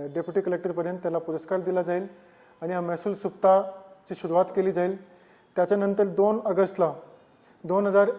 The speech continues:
अकरा पूर्वी, अ, रहिवासी प्रयोजनात, अ, अतिक्रमण करून जे लोक राहत होते, त्याचं अतिक्रमण नियमकुल करण्याची कारवाईबद्दलची, अ, प्रोसेस जी आहे, ती दोन ऑगस्टला केली जाईल.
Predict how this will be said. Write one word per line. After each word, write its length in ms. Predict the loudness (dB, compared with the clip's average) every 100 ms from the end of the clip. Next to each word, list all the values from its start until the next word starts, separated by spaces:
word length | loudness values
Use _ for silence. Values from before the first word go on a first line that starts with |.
| -4
अकरा 280 | -4 2 2
पूर्वी, 420 | 4 0 2 0
अ, 40 | -2 -6 -20 _
रहिवासी 640 | -2 0 2 4 4 2 -4
प्रयोजनात, 460 | -2 -2 -2 -2 -4 -8 -20 _ _ _ _ -4
अ, 40 | -2 0 -2 -4
अतिक्रमण 460 | -4 0 0 0
करून 280 | 0 -2 0
जे 120 | 0
लोक 180 | 0 0
राहत 160 | -2 0
होते, 380 | -2 -2 -6 -8 _ _ _ -4
त्याचं 200 | -2 2
अतिक्रमण 560 | 2 2 0 0 0 0
नियमकुल 420 | 0 -2 0 0
करण्याची 420 | 0 -2 -2 -2
कारवाईबद्दलची, 1200 | 0 2 2 2 0 -2 -4 0 0 0 -2 -2
अ, 320 | -2 -2 -2
प्रोसेस 440 | 0 -2 -2 -2 0
जी 100 | 0
आहे, 120 | 0
ती 140 | -2
दोन 280 | -2 -2 -2
ऑगस्टला 340 | -2 -2 -2 -4
केली 260 | -2 -2
जाईल. 220 | -2 -4